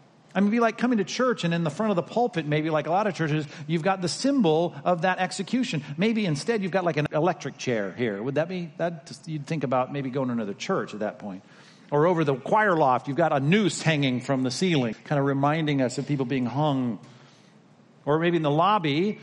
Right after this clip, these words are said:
or out in front, maybe on the top of the, of some kind of steeple out there, you got a guillotine up there, you know, and a little bucket, a basket to catch the head that's decapitated. You'd be like, "What are you talking about?" It's, "Oh, no, Good, Good Friday's coming.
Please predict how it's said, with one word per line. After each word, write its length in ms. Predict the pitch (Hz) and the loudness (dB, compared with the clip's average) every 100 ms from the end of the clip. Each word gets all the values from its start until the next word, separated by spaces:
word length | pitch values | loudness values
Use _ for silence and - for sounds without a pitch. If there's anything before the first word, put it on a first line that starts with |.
| - | 0
or 100 | 151 | 2
out 160 | 170 | 4
in 60 | 170 | 2
front, 340 | - 208 202 | -2 0 2
maybe 180 | 175 180 | 0 0
on 60 | 165 | 0
the 80 | 143 | 0
top 300 | 160 190 170 | 0 0 2
of 80 | |
the, 140 | 147 127 - 143 | 0 -2 -4 -4
of 160 | 139 | -2
some 160 | - 185 | -2 0
kind 100 | 160 | 0
of 60 | |
steeple 400 | 123 - 240 165 | 0 0 2 4
out 100 | 147 | 2
there, 160 | 147 143 147 | 2 -2 -2
you 100 | 151 | 0
got 120 | 165 | 2
a 40 | 147 | 2
guillotine 800 | 123 220 208 - 160 135 113 107 | 2 4 4 2 0 0 -2 -2
up 220 | 139 - | -2 0
there, 320 | 139 117 95 - - | 0 2 0 -6 -10
you 120 | - 135 | -2 0
know, 160 | 127 | 0
and 80 | 127 | 0
a 20 | |
little 140 | 131 160 | 0 0
bucket, 480 | 123 180 180 160 | 2 0 2 0
a 40 | 131 | 0
basket 520 | 101 165 165 - 151 | 0 2 0 -2 -4
to 80 | 131 | -2
catch 320 | - 156 - | 0 -2 -2
the 80 | 143 | -2
head 240 | 135 185 | 0 0
that's 160 | 127 117 | -4 -6
decapitated. 400 | 139 175 165 147 | 0 0 0 -2
You'd 80 | 151 | 0
be 40 | |
like, 160 | 147 - 151 | 0 -2 -6
"What 140 | 143 202 | 0 0
are 20 | |
you 80 | 240 | 0
talking 320 | 170 190 247 | 0 0 0
about?" 140 | 233 143 | 0 0
It's, 100 | 147 | 2
"Oh, 80 | 196 | 2
no, 160 | 196 | 0
Good, 300 | 190 180 196 | 0 -2 -2
Good 180 | 160 226 | -2 -2
Friday's 460 | - 226 247 151 - | 0 2 2 0 0
coming. 320 | 139 123 | -2 -2